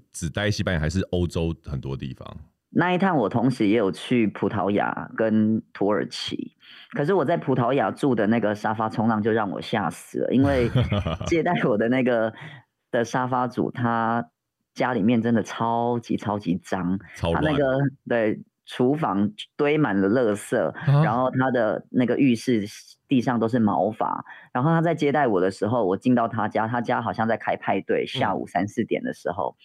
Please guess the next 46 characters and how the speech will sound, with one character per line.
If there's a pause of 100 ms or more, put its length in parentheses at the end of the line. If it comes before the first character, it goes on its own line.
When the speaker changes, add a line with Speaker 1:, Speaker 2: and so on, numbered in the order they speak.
(340)
Speaker 2:
然
后 (160)
有，
已
经
有
好
几
个
外
国
人，
他
没
有
跟
我
说
同
一
个
时
间
他
接 (140)
待
这
么
多
人。
Speaker 1:
这
是
可
以
的
嘛，
对
不
对？
就
是
他
们
的
自
由。